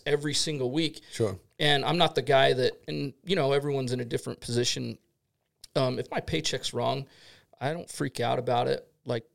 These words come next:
Speaker 1: just like, "Hey, send an email," and I'd send an email, and if it wasn't fixed that week, it would always be fixed the next week, and I wasn't in a hurry for it, but,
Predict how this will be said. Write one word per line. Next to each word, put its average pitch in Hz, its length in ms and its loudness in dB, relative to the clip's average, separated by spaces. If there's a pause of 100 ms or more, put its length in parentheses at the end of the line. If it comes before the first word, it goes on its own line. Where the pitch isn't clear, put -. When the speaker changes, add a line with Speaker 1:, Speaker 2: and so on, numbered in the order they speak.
(200)
Speaker 1:
just - 240 -2
like, 127 160 -4
"Hey, 135 120 -4
send 135 280 -4
an 123 100 -6
email," 127 300 -4
and 123 80 -4
I'd 120 120 -8 (140)
send 123 260 0
an 120 120 -6
email, 135 320 -4
and 123 100 -4
if - 140 -10
it 110 100 -4
wasn't 123 300 -6
fixed - 300 -6
that 110 220 -2
week, 120 280 -8
it - 80 -8
would 113 120 0
always 123 240 -2
be 117 200 -8
fixed - 380 -8
the 104 60 -8
next 101 300 -8
week, 131 240 -4
and 110 160 -10 (360)
I - 60 -6
wasn't 131 220 -4
in 117 60 -6
a 98 40 -6
hurry 139 320 -2
for 113 320 -2
it, 147 140 -2
but, - 240 -4